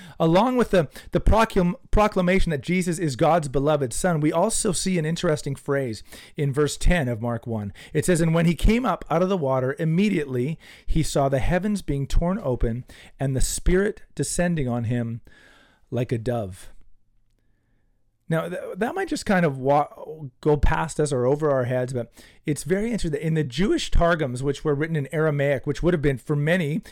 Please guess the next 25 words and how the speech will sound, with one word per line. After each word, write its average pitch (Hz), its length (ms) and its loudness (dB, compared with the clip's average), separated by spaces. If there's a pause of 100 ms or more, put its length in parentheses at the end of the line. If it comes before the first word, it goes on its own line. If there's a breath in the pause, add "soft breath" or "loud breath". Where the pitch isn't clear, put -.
(120)
Jesus 180 360 0
probably 151 280 0
himself 151 300 -2
and 143 80 -2
many 165 200 0
others, 147 440 -2 (340 loud breath)
the, 139 120 -2
the 139 220 -2
version 151 480 -2
of 139 280 -2
Hebrew 151 320 0
Scriptures 147 400 -6
that 120 160 -8
they 139 120 0
were 135 160 0
reading, 120 420 -2 (360 loud breath)
they 156 80 0
were 160 140 4
basically 170 580 2 (260 loud breath)
Jewish 190 400 4
interpretations 165 760 2
of 123 80 -2
the 120 80 -4
Hebrew 117 240 -2
Scriptures, 110 560 -6